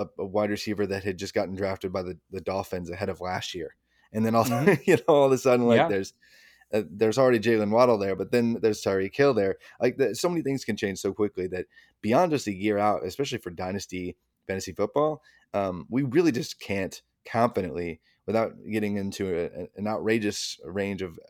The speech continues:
Speaker 1: speculation, uh, project success based on the landing spot. So, uh, we'd rather just, uh, <laughs> be confident about the talent level of the player, uh, and the profile of the player and what we know about what their profile says and,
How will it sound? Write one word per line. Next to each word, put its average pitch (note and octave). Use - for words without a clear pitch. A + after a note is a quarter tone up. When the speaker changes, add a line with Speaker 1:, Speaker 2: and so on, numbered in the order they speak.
Speaker 1:
speculation, G2
uh, F2+
project G2+
success -
based G2
on F2
the F2
landing F2+
spot. -
So, A2
uh, G#2
we'd A#2+
rather E3+
just, C3
uh, -
<laughs> -
be A2
confident B2+
about G#2+
the G2+
talent B2+
level C3
of A#2+
the B2
player, B2+
uh, F#2+
and F2+
the E2+
profile B2+
of B2
the B2
player C#3
and G2+
what G#2
we A2
know G#2+
about G#2
what G2
their G2
profile G2
says G2+
and, F#2+